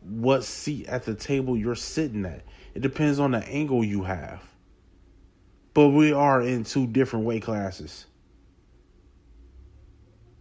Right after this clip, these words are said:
All right. I just, I had to say that part. I really did. I appreciate the support that they've been having.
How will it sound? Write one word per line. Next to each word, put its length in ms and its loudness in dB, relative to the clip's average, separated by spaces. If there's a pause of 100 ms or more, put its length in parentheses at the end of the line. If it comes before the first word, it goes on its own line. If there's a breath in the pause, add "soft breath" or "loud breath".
(2750)
All 160 -2
right. 200 -10 (400)
I 120 -2
just, 180 -4
I 300 0
had 120 0
to 40 -4
say 160 -4
that 220 -10
part. 240 -16 (1900 loud breath)
I 100 -6
really 280 0
did. 380 -4 (500 soft breath)
I 220 6
appreciate 680 0
the 140 -2
support 640 -2 (960 soft breath)
that 180 0
they've 260 2
been 160 -2
having. 560 -4